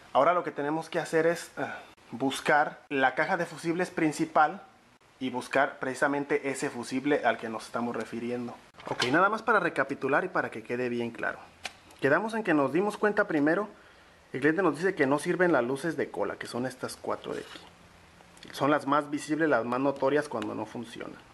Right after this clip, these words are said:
Entonces nosotros, ya en segunda instancia, la segunda vez que prendimos las luces, ya nos dimos cuenta que la luz de, la luz de la licencia, placas o de las matrículas, como se llame en cada lugar,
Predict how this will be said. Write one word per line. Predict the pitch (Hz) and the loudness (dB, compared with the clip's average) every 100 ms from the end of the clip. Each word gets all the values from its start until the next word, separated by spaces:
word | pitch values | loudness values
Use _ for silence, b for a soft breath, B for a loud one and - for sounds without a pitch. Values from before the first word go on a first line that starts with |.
| - B | -20 B
Entonces | 139 131 123 | 0 0 4
nosotros, | 160 180 233 233 - - - | 2 4 2 0 -10 -20 -4
ya | 139 160 | 2 2
en | 185 | 2
segunda | 208 196 202 | -2 2 2
instancia, | 202 196 202 175 202 208 | 2 2 2 2 2 2
la | 147 | 0
segunda | 127 131 160 | -2 0 2
vez | 170 175 | 2 0
que | 196 | 2
prendimos | 165 156 165 170 | 4 4 6 6
las | 160 | 4
luces, | 160 170 180 | 2 -4 -2
ya | 151 | 2
nos | 151 151 | 4 4
dimos | 160 165 | 4 4
cuenta | - 156 156 175 | 4 2 2 2
que | 139 | 2
la | 120 | 2
luz | 117 147 170 | 4 2 2
de, | 170 180 131 - - - | 4 4 2 -2 -16 -4
la | 127 | 0
luz | 123 147 175 | 2 4 6
de | |
la | 180 | 6
licencia, | 151 143 - 165 151 180 175 - | 6 2 0 0 2 -2 -4 -2
placas | 139 139 139 147 - | 2 2 2 -2 -2
o | 120 | -6
de | 113 | -2
las | 110 107 | -2 -2
matrículas, | 113 110 127 135 151 135 | -2 0 0 2 4 2
como | - 113 | 0 -6
se | 113 117 | -4 0
llame | 120 135 131 | 2 2 -2
en | |
cada | 117 127 127 | -2 0 0
lugar, | 120 120 110 | -2 -4 -6